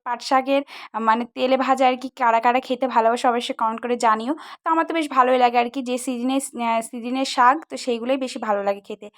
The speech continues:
তো যাই হোক, দেখো এই যে আমি রান্না চাপিয়েও দিয়েছি একদম, মানে কিছুই না, মানে শুধুমাত্র এমনি সিদ্ধ করতে বসিয়ে রাখলাম। তো মাকে এবার বলছি, "মা তুমি আর কি কি রান্না করবা বলো, সেগুলো তাহলে আমি কেটে নিই।" তো মা বলছে, "তোকে কিচ্ছু করতে হবে না, তুই শুধু পাট শাকটাই রান্না কর,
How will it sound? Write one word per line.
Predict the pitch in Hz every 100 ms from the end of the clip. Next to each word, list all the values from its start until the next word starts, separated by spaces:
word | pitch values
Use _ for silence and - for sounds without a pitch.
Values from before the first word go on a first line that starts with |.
| - -
তো | -
যাই | 294 311
হোক, | 285
দেখো | 262 262
এই | 285 254
যে | 339 - _ _ _ _ _ _ 269
আমি | 269
রান্না | 254 233 262
চাপিয়েও | 269 226 254 269
দিয়েছি | 247 240 240 294
একদম, | 240 226 220 302 - - -
মানে | 285 302
কিছুই | 320 311 370
না, | 320 233 214
মানে | 240 269
শুধুমাত্র | 302 277 285 285 294
এমনি | 285
সিদ্ধ | 302 262 220
করতে | 269 285 302
বসিয়ে | 240 247 262 269
রাখলাম। | 240 226 233 294
তো | 294
মাকে | 262 233 254
এবার | 269
বলছি, | 240 240 240
"মা | 269 254 285
তুমি | 240 247
আর | 240
কি | 240 262
কি | 294
রান্না | 269 247 226
করবা | 214 214
বলো, | 226 240 359 - -
সেগুলো | - 247 247
তাহলে | 262 262
আমি | 277
কেটে | 277 269 277
নিই।" | 370 - -
তো | -
মা | 285 277
বলছে, | 285 320
"তোকে | 311 277 294
কিচ্ছু | 294 - 311
করতে | 285 285
হবে | 285 294
না, | 349
তুই | 277
শুধু | - 262 277
পাট | 247 240
শাকটাই | 262 - 285
রান্না | 262 254 262
কর, | 370